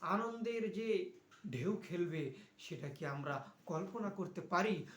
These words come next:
কোশ্চিন কালেও আমরা দুনিয়ায় বসে জান্নাতের আরাম আয়েশের কথা কল্পনা করলে আমাদের ব্রেনে সেটা ধরবে না। জাহান্নামে যে আযাব হবে,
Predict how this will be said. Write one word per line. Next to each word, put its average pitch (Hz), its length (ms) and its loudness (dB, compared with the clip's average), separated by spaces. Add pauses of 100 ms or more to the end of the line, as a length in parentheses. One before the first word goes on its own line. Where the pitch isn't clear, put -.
(160)
কোশ্চিন 262 540 0
কালেও 285 380 2
আমরা 220 440 6 (220)
দুনিয়ায় 202 600 2
বসে 156 520 -4 (320)
জান্নাতের 202 760 -2 (220)
আরাম 202 500 8
আয়েশের 175 560 0
কথা 147 480 -2 (220)
কল্পনা 175 540 -2
করলে 226 560 2 (180)
আমাদের 160 560 0 (220)
ব্রেনে 156 420 0
সেটা 156 240 -4
ধরবে 214 380 6
না। 247 320 4 (1080)
জাহান্নামে 180 580 0
যে 147 320 -2 (340)
আযাব 156 360 2
হবে, 160 420 0